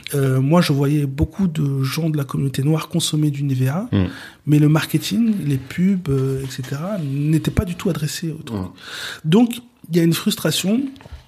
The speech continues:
Speaker 1: euh, de consommer un produit, euh, où on n'a pas l'impression qu'on est vraiment la cible, où on n'est pas désiré.
Speaker 2: Ouais.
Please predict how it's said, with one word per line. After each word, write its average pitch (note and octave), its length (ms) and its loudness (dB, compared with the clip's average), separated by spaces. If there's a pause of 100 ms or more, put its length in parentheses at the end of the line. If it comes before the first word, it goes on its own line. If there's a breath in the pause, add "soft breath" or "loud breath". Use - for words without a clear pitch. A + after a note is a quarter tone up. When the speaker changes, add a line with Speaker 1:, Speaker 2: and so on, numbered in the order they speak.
(160)
Speaker 1:
euh, C#3+ 460 2
de C#3+ 120 0
consommer E3+ 420 2
un F#3+ 100 2
produit, F3+ 720 2 (100)
euh, C#3 360 0
où E3 120 -2
on - 20 4
n'a D3 120 2
pas - 160 -2
l'impression F#3 440 -2
qu'on D#3 180 -2
est C#3+ 60 0
vraiment D3 300 -2
la C#3 100 -2
cible, F3+ 240 -4
où D#3+ 60 0
on D3+ 40 -2
n'est C3+ 100 -2
pas D3+ 140 -6
désiré. C#3 320 -8 (360)
Speaker 2:
Ouais. F2 200 2